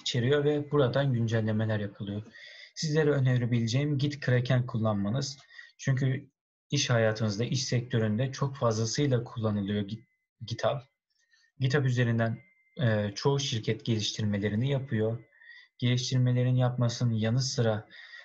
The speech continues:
e, ortak olarak çalışmalar buradan yürütülüyor. Yine kapalı olarak yapılabiliyor, açık olarak yapılabiliyor halka.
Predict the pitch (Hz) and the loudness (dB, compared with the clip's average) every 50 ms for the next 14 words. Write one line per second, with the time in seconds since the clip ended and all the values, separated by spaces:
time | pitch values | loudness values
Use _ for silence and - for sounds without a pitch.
0 | - _ - 117 113 107 107 107 113 - 117 113 113 - 147 143 147 131 123 113 | -8 _ 0 0 2 2 2 0 0 2 0 0 2 2 0 0 2 2 2 2
1 | 110 98 - - 120 113 110 - - 113 113 113 110 107 104 110 110 113 113 123 | 0 0 -2 -2 0 0 0 0 0 2 2 2 2 2 2 2 2 2 2 2
2 | 139 147 143 139 131 131 127 - 127 117 117 117 117 127 131 127 - _ _ _ | 2 0 0 0 -2 -2 -2 -2 0 0 0 0 0 -2 -2 -4 -8 _ _ _
3 | _ _ _ - - - _ _ _ _ _ _ _ 135 127 120 117 120 - 135 | _ _ _ -20 -20 -20 _ _ _ _ _ _ _ 0 0 0 0 0 -2 -2
4 | 123 139 135 135 135 135 131 127 131 127 127 123 127 139 127 127 - 123 120 113 | 0 2 2 2 2 2 4 4 4 4 4 2 2 0 0 0 2 2 2 2
5 | 113 110 117 117 127 127 123 - - - 123 120 123 117 117 113 113 - 117 110 | 2 0 0 0 0 0 -2 -2 -2 0 0 2 2 2 0 0 0 0 -2 -2
6 | - - 110 110 101 101 101 101 104 110 117 123 127 - - 110 110 107 104 - | 0 0 0 0 0 0 0 0 0 0 0 -2 -4 -4 -2 -2 -2 -2 -2 -6
7 | - - 131 127 127 | -6 -6 -4 -6 -6